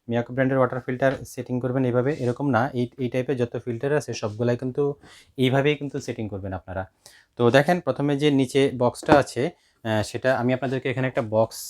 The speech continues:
রাখতেছি এবং দেখাচ্ছি পাশাপাশি। এই যে দেখেন, প্রথমে নিচে এই বক্সটা রাখবেন, এটা থাকবে ঠিক এইভাবে এবং এটার সাথে একটা স্ট্যান্ড আছে, এটাকে বলে গ্লাস স্ট্যান্ড, এটা কিন্তু ঠিক এইভাবে সেটিং করবেন।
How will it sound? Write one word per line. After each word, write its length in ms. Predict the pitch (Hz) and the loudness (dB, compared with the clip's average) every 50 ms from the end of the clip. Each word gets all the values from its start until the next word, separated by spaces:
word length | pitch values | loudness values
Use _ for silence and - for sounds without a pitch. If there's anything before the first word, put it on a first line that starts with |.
| - 113 | -4 -2
রাখতেছি 540 | 123 123 95 - - - 120 - - 156 139 | -2 -2 -2 -4 -8 -8 -6 -2 4 6 6
এবং 200 | 123 123 127 113 | 6 6 6 6
দেখাচ্ছি 420 | 113 110 107 - 104 - - - 98 | 6 4 4 4 -2 -8 -10 -14 -12
পাশাপাশি। 500 | - 95 - 107 95 - 98 - - 98 - - - _ _ _ _ - - - - - - 160 | -12 -12 -12 -14 -18 -20 -20 -20 -18 -16 -16 -18 -18 _ _ _ _ -6 -6 -6 -6 -6 -8 -6
এই 100 | 143 135 | -4 -2
যে 80 | 127 113 | 0 0
দেখেন, 280 | 117 113 - 107 104 | 0 -2 -2 -4 -10
প্রথমে 380 | - - 123 - 147 156 160 156 | -8 -8 -8 -6 -4 -4 -2 0
নিচে 280 | 151 147 131 - 147 | -2 -2 -2 -4 -6
এই 160 | - 135 131 117 | -4 -2 -2 0
বক্সটা 340 | 117 117 113 - - 120 | 0 0 -2 0 -2 0
রাখবেন, 420 | 107 104 98 90 92 107 113 147 175 - _ _ - _ | 0 0 0 -2 -2 -2 -2 -2 -2 -6 _ _ -20 _
এটা 180 | 120 110 - 110 | -6 -2 -2 0
থাকবে 320 | - 123 110 104 - 123 | 2 2 2 4 4 2
ঠিক 180 | - - 135 - - _ - | 2 2 -4 -8 -4 _ 2
এইভাবে 460 | 117 113 104 113 117 113 139 170 214 - _ _ _ _ _ _ _ _ - - _ _ | 2 4 4 4 4 6 4 2 2 0 _ _ _ _ _ _ _ _ -20 -20 _ _
এবং 280 | 127 123 120 107 110 - - | -4 -2 -2 -2 -2 -4 -8
এটার 180 | 135 - 143 127 | -8 -6 -6 -6
সাথে 420 | - - 139 - 151 135 120 123 | -4 -6 -2 0 2 4 4 2
একটা 480 | 135 131 120 - - 127 123 123 117 120 | 0 -2 -6 -4 0 0 2 2 0 -2
স্ট্যান্ড 300 | - - - 120 110 104 | -6 -2 -2 0 2 2
আছে, 260 | 95 - - 110 117 | 0 0 -2 -4 -4
এটাকে 240 | 117 - 107 - 113 | -2 -4 -4 -6 -2
বলে 200 | 107 117 120 113 | 0 2 2 4
গ্লাস 260 | 110 107 107 107 104 - | 4 6 6 6 4 2
স্ট্যান্ড, 340 | 120 - - - 151 160 160 - - | -6 -4 -2 -2 -2 -2 -2 -6 -10
এটা 220 | 120 113 - 110 | -10 -6 -4 -6
কিন্তু 300 | 107 - 110 104 - 120 - - | -6 -6 -10 -8 -8 -10 -10 -10
ঠিক 140 | - 139 - _ - | -16 -18 -16 _ -6
এইভাবে 420 | 113 110 110 110 104 110 110 110 - 127 113 | -4 0 0 2 2 2 2 2 0 -6 -8
সেটিং 280 | - - 110 - 104 101 | -6 -6 -6 -6 -6 -6
করবেন। 260 | - 101 95 95 | -6 -6 -6 -8